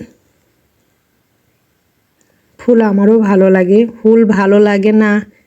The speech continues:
পৃথিবীতে এমন মানুষ মনে হয় নাই বললেই চলে। এই যে বইনে মোটর সাইকেল বলেন আর সাইকেল বলেন, মানে দুইজনে এক এক সময় এক একটা বলে ডাক পারবো। উঠছে,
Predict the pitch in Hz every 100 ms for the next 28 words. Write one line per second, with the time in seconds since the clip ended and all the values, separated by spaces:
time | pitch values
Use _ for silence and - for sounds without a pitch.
0 | _ _ _ _ _ _ - 220 214 202
1 | 202 196 196 208 202 196 202 208 196 190
2 | 202 196 180 180 180 185 196 214 208 170
3 | 190 247 247 - _ _ _ _ _ _
4 | _ _ _ _ _ - _ _ _ _
5 | _ _ 202 220 208 233 208 220 220 220
6 | 277 294 - - _ _ _ _ _ _
7 | - 196 190 196 202 214 208 202 214 214
8 | 202 202 226 220 185 - _ _ _ _
9 | _ _ 220 202 220 202 208 202 185 185
10 | 180 185 - - 202 202 196 190 220 214
11 | 233 233 220 196 202 220 - 220 208 214
12 | 208 214 196 190 180 - - 180 185 226
13 | 302 - _ _ _ - 208 214 - 247
14 | 277